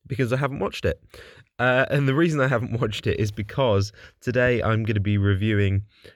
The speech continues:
Andrew Lloyd Webber's new musical, Cinderella. So, uh, it's not the movie musical segment today, it's just the musicals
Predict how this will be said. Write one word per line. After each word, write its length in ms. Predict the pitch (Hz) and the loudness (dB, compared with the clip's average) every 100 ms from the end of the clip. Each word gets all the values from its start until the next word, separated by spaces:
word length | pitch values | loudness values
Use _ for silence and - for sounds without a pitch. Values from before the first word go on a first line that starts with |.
| _ _ | _ _
Andrew 340 | 123 127 117 120 | -2 0 2 2
Lloyd 240 | 110 107 | 4 2
Webber's 320 | 107 107 98 | 0 0 2
new 140 | 101 101 | 4 4
musical, 580 | 104 95 98 98 90 - | 4 0 -2 -2 -2 -4
Cinderella. 720 | - - 101 95 95 92 82 - _ _ _ _ _ _ - - | -10 0 2 2 2 0 -2 -6 _ _ _ _ _ _ -18 -12
So, 520 | - 107 98 95 95 - _ _ _ | -2 2 4 4 0 -4 _ _ _
uh, 280 | 95 92 90 - - | -2 0 0 -4 -6
it's 300 | 107 - 135 | -6 -4 -2
not 260 | 139 - | -2 -2
the 80 | 120 | 0
movie 380 | 123 123 123 104 | 2 2 2 2
musical 360 | 95 87 - | 2 0 -6
segment 460 | 90 - 85 85 - | -4 -2 -2 -2 -4
today, 300 | - 87 85 | -4 0 0
it's 240 | - 101 | -2 -6
just 260 | - 143 139 | -6 -8 -4
the 60 | 143 | -2
musicals 640 | 139 160 - 101 85 - | 0 -2 -2 -2 -2 -4